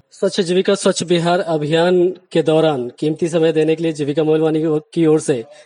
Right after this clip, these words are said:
आपका धन्यवाद और इस अभियान के लिए ढेर सारी शुभकामनाएं। जीविका मोबाइल वाणी के लिए एकंगरसराय प्रखंड से मैं रंजन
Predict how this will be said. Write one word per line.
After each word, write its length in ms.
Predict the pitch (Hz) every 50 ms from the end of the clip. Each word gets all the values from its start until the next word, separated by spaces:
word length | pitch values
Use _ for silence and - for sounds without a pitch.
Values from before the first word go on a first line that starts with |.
| _ -
आपका 240 | 135 143 - - -
धन्यवाद 520 | 139 139 156 170 180 170 156 156 170 185 - _ _ _ _ _ -
और 160 | 165 165 175
इस 200 | - 190 180 -
अभियान 340 | 170 160 170 170 175 185 196
के 120 | 185 -
लिए 260 | 185 175 185 196 226 220 - _ _ _ _ _ -
ढेर 100 | 156 165
सारी 220 | 160 - 170 170 175
शुभकामनाएं। 580 | - 165 139 - 139 131 131 123 117 117 117 - _ -
जीविका 360 | 139 139 156 151 165 170 180
मोबाइल 240 | 170 170 170 175 170
वाणी 200 | 170 175 180 175
के 100 | 175 190
लिए 100 | 196 196
एकंगरसराय 560 | 175 143 143 - 156 156 165 165 - 175 170
प्रखंड 300 | - 175 156 - 175 175
से 160 | - - 190
मैं 180 | 151 131 131 135
रंजन 300 | 143 143 147 160 196 226